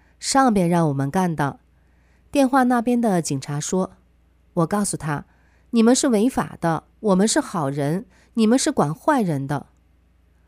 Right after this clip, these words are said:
我给他讲了我被非法关押在看守所时被迫害的经历，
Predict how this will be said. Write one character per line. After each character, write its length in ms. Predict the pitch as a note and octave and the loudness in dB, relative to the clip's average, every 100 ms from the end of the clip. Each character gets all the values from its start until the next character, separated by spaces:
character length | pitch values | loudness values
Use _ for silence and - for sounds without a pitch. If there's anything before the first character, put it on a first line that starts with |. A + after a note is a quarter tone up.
| _ _ _ - | _ _ _ 2
我 140 | C#4 | 4
给 120 | C4 | 4
他 140 | A#3+ A#3+ | 2 0
讲 220 | G#3 F3 | 0 0
了 160 | F#3 | 0
我 160 | F#3 D#3+ | 2 0
被 180 | F#3+ F3+ | 0 -2
非 180 | B3 B3+ | -2 -2
法 200 | D#3+ C#3 | -2 -2
关 200 | F3 F3+ | -2 0
押 160 | F3 | -2
在 200 | F3 D#3 | -2 -4
看 200 | - G3 | -4 -4
守 160 | F#3 G3 | 0 -2
所 260 | - D#3 | -2 -4
时 300 | D3+ - D#3+ - | -4 -4 -4 -2
被 140 | F3+ | -4
迫 220 | - - | -2 -6
害 220 | E3+ F3+ E3 | -6 -4 -4
的 100 | C#3+ | -6
经 300 | F#3 F3+ F#3 | -4 -4 -2
历， 200 | D#3+ | -4